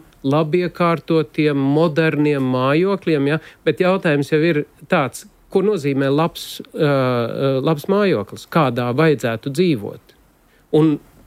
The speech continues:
ā, jo nav jau tāda laba mājokļa objektīvi, ja? Kamēr nelīst lietus uz, uz galvas, ja? Kamēr ir daudz maz silts, ā, tikmēr mājoklis varētu būt labs.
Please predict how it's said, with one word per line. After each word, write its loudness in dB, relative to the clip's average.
ā, -2
jo 2
nav 2
jau 0
tāda -6
laba -4
mājokļa -4
objektīvi, -4
ja? -2
Kamēr 2
nelīst 0
lietus -2
uz, -8
uz -4
galvas, 0
ja? 0
Kamēr 2
ir -8
daudz 2
maz 0
silts, -2
ā, 2
tikmēr 0
mājoklis 0
varētu 0
būt -2
labs. -4